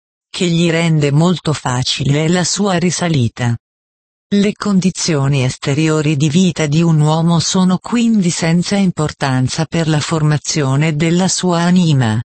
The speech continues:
Nelle difficili situazioni di vita hanno sovente un effetto più vantaggioso per la sua anima che una vita facile,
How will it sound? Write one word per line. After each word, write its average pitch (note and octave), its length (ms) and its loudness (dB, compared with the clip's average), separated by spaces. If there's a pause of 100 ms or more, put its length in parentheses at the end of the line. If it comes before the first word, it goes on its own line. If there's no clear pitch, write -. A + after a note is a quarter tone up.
(640)
Nelle F3 300 0
difficili E3 680 -2
situazioni D3+ 920 -2
di D3+ 140 0
vita C#3 340 -2
hanno D#3+ 340 0
sovente E3 640 -2
un D3 200 0
effetto F3 640 -4
più C3+ 220 -2
vantaggioso C3+ 960 -2
per D#3+ 240 -4
la E3 120 -2
sua F3+ 380 -2
anima D#3 480 2
che E3+ 160 -2
una D#3 240 2
vita D3 400 -2
facile, C3+ 680 -2